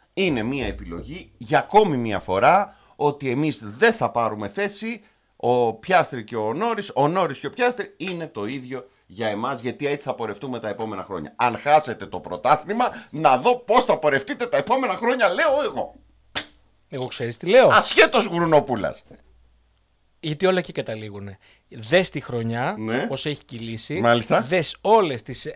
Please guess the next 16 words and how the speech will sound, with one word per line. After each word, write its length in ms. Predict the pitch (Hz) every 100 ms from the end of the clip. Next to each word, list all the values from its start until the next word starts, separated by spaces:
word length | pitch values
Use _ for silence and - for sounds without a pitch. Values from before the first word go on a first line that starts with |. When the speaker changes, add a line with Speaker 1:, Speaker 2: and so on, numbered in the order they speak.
| -
Speaker 2:
αποφάσεις 760 | - 120 127 - 190 160 123 -
ουδετερότητας 720 | 127 120 123 131 156 131 117
που 140 | - 139
έχουν 260 | 151 147
παιχτεί 320 | 120 - 160
μέσα 320 | 135 131 135 120
στο 320 | - 110 107
πρωτάθλημα 680 | 107 104 110 107 113 151 220
Speaker 1:
Ναι. 260 | 107 131 -
Speaker 2:
και 120 | -
σκέψου 340 | 156 226 220 -
πόσους 220 | 202 -
πόντους 240 | 202 180
μπροστά 280 | 165 156 -
θα 120 | -
ήμουνα. 380 | 147 107 95 95